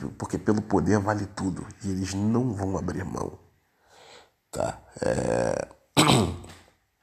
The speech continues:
eles não vão abrir mão do poder, né? Aqueles, aqueles que não o almejam totalmente ou almejam de forma parcial, tá? Então, sobre o caso do coronavírus aqui pra concluir,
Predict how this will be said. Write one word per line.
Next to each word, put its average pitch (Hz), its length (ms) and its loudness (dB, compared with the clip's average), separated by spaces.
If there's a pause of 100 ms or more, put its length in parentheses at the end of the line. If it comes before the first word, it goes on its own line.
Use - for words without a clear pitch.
(300)
eles 85 240 -6
não 90 140 2
vão 90 160 0
abrir 90 260 0
mão 92 220 2
do 82 80 -2
poder, 50 440 -4 (800)
né? 50 200 -4
Aqueles, 90 480 -4 (320)
aqueles 92 320 2
que - 80 2
não 113 280 4
o 127 40 2
almejam 98 520 4
totalmente 90 800 -2
ou 107 260 4
almejam 101 460 4
de 107 100 0
forma 95 360 0
parcial, - 880 -4 (1080)
tá? - 280 -6 (400)
Então, 82 760 0 (320)
sobre 117 360 4
o 92 40 4
caso 87 320 0
do 82 80 -2
coronavírus 92 640 -2
aqui - 140 -8
pra 85 120 -2
concluir, 92 480 -2